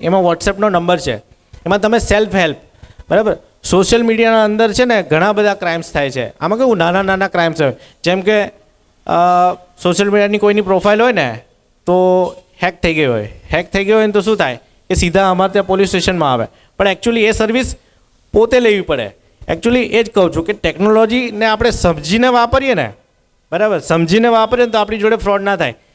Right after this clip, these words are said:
Facebook ને કોઈ મને એક્સચેન્જ, અ, એક્સપ્લેન કરશે કે Facebook-ની સર્વિસ આપણી સુધી કેવી રીતે પહોંચે છે? કોઈને ખબર છે?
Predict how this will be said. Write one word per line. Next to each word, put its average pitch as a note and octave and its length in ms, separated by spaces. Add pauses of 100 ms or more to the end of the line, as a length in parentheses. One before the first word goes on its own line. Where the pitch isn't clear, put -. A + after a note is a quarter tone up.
(460)
Facebook A3 640
ને A#3+ 360 (880)
કોઈ G#3+ 120
મને A3+ 220
એક્સચેન્જ, A3+ 460
અ, E3+ 500
એક્સપ્લેન G#3 340
કરશે G#3 280
કે G#3+ 80
Facebook-ની F#3 840
સર્વિસ A#3 360
આપણી A3+ 240
સુધી A3 220
કેવી G#3 160
રીતે E3+ 140
પહોંચે C3 320
છે? - 120 (640)
કોઈને A#3 200
ખબર A3+ 260
છે? D#3+ 140